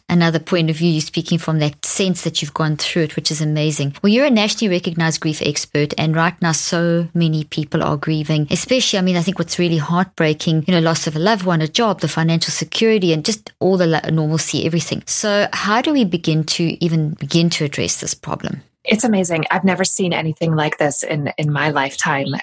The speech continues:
Speaker 2: And I've been talking about grief and I've known it intimately for twenty years, you know, so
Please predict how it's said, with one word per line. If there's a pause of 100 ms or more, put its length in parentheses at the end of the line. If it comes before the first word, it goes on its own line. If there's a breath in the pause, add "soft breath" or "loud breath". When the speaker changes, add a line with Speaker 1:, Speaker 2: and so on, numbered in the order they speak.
Speaker 2:
And (120)
I've
been
talking
about
grief
and (260)
I've
known
it
intimately
for
twenty
years,
you
know,
so